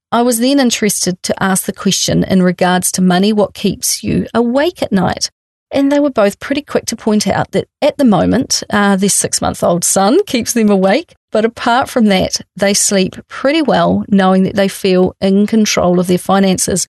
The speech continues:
They would always like to pay off their home more quickly, but that would mean working more to earn more income,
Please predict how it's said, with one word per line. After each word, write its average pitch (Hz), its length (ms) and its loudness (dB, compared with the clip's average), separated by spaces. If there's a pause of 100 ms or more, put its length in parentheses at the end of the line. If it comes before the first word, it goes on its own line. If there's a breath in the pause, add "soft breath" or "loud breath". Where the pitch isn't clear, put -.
(140)
They 220 100 2
would 226 140 2
always 262 460 2
like 202 140 2
to 180 100 -4
pay 190 420 0
off 185 160 -6
their 190 120 2
home 180 200 2
more 180 160 2
quickly, 214 500 -2 (300)
but 220 140 -4
that 269 180 2
would 214 160 2
mean 190 420 4
working 180 380 2
more 175 160 2
to - 180 -2
earn 180 120 4
more 180 180 2
income, 254 380 0